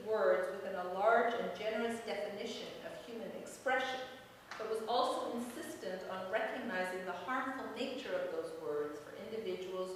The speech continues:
groups, and importantly, our entire society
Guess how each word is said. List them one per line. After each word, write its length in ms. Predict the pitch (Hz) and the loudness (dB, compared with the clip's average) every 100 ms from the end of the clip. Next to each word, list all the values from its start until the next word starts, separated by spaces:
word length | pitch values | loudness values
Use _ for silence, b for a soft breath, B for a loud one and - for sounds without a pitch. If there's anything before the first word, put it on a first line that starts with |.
| 185 | -6
groups, 320 | 170 170 170 165 - B B B - | -6 -6 -6 -12 -14 B B B -10
and 320 | 214 262 262 | -6 -4 -4
importantly, 640 | - - 285 190 190 180 180 175 | -6 -2 0 0 -2 -4 -6 -2
our 160 | 185 185 190 | 0 0 -2
entire 400 | 190 214 220 220 | -2 0 2 0
society 720 | 220 - - 175 - - | -2 -6 0 0 2 0